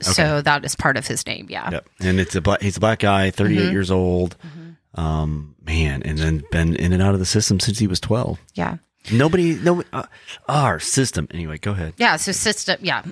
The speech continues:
Speaker 1: Um, but as far as just what they had, what they had was a suspect. He, um, I, he wasn't talking. He wasn't giving up any information, um, about her whereabouts or what had happened to her.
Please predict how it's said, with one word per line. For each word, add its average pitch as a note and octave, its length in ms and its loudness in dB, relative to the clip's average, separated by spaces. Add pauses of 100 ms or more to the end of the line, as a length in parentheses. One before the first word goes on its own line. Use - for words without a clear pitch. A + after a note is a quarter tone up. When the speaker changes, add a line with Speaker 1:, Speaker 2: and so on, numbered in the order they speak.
(120)
Speaker 1:
Um, G3+ 500 0 (280)
but A#3 260 0 (100)
as - 180 -6
far B3+ 340 0
as G3 640 0 (400)
just F3+ 520 -2 (480)
what F#3 300 -2
they F3+ 160 0
had, F#3+ 540 2
what G3+ 160 0
they G#3 120 0
had G#3 300 2
was A3 160 -4
a G#3+ 80 -2
suspect. - 760 -2 (420)
He, - 260 -6 (100)
um, F3 360 4
I, D#3+ 140 -4
he - 180 -6
wasn't F#3 460 0
talking. E3+ 640 -2 (360)
He G#3 220 -2
wasn't F#3+ 420 0
giving G#3 280 -2
up F#3 200 0
any F#3+ 300 -2
information, F#3 1000 0 (180)
um, F3 580 0 (160)
about D#3+ 540 0
her - 220 -2
whereabouts F3 840 2
or D#3+ 100 -4
what D#3 180 -4
had A3 120 -2
happened F#3 360 -2
to D3 120 -4
her. C3 340 -2